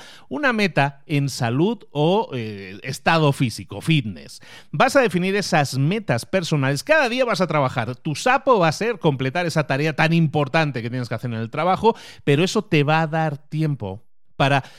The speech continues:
darle un poco de alegría y vidilla a tu vida. ¿Por qué? Porque tienes también metas personales. Está muy bien tener una meta profesional, pero,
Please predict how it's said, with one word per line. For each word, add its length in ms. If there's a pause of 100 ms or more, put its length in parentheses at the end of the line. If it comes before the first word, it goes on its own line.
(120)
darle 420
un 120
poco 280
de 160
alegría 720
y 140
vidilla 680
a 220
tu 140
vida. 420
¿Por 160
qué? 160
Porque 300
tienes 560
también 520
metas 400
personales. 680
Está 180
muy 160
bien 300
tener 180
una 160
meta 260
profesional, 540 (260)
pero, 360